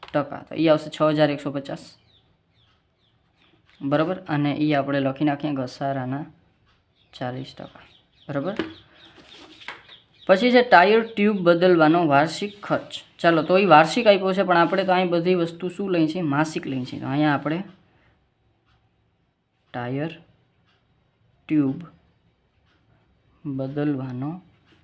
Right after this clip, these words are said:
ખર્ચ, બરાબર?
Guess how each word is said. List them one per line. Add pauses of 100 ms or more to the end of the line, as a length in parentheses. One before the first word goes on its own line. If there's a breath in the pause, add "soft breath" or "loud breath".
(920)
ખર્ચ, (880)
બરાબર?